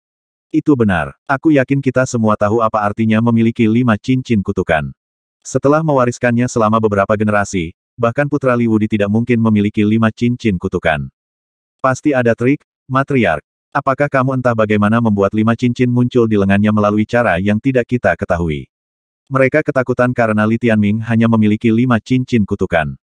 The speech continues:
Bagaimana jika mereka mengetahui bahwa dia memiliki total sepuluh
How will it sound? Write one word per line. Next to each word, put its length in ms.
Bagaimana 480
jika 320
mereka 240
mengetahui 480
bahwa 240
dia 160
memiliki 480
total 320
sepuluh 320